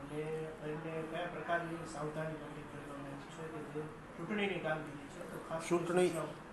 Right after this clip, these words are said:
Speaker 2: ચૂંટણીની કામગીરી હંમેશા એક તો સમય મર્યાદાવાળી હોય છે અને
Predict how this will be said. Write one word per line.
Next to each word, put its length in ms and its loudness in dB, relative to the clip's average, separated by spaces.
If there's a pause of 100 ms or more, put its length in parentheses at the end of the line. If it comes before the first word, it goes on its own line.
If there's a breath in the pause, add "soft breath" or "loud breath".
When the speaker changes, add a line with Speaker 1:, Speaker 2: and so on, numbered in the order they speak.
(100)
Speaker 2:
ચૂંટણીની 460 8
કામગીરી 580 10
હંમેશા 580 12 (100)
એક 300 0
તો 200 10
સમય 260 10
મર્યાદાવાળી 600 10
હોય 200 6
છે 360 -4
અને 600 8